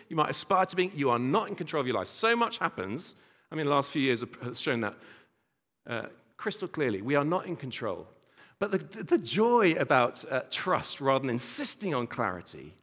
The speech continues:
is that there's a freedom of, of just being released into the assurance of knowing that God is in control. That's incredibly liberating. Now, it's difficult. It's difficult to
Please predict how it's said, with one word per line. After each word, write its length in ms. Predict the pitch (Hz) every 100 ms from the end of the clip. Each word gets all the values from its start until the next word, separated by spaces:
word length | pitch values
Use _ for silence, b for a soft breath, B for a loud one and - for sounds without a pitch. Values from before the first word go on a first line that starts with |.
| _ b b b b b
is 180 | 127 127
that 120 | 120
there's 160 | 123 117
a 40 |
freedom 640 | - - 160 147 113 104 101 -
of, 140 | 113 -
of 140 | 107
just 160 | 131 -
being 140 | 135
released 560 | 131 135 143 - - -
into 280 | 117 110 117
the 140 | 110
assurance 720 | 117 - - 226 151 82 87 -
of 160 | 120
knowing 260 | 135 123 127
that 200 | 175 -
God 220 | 160 147
is 100 | 151
in 100 | 165
control. 480 | - 165 - - 180
That's 160 | 147 -
incredibly 720 | 170 - - - - 214 240
liberating. 540 | 214 254 226 - - - _ B B B -
Now, 140 | 214
it's 120 | 214
difficult. 580 | - 330 302 294 226 - - - - b b _ _ - -
It's 160 | 185
difficult 540 | - 247 285 277 226 -
to 200 | 190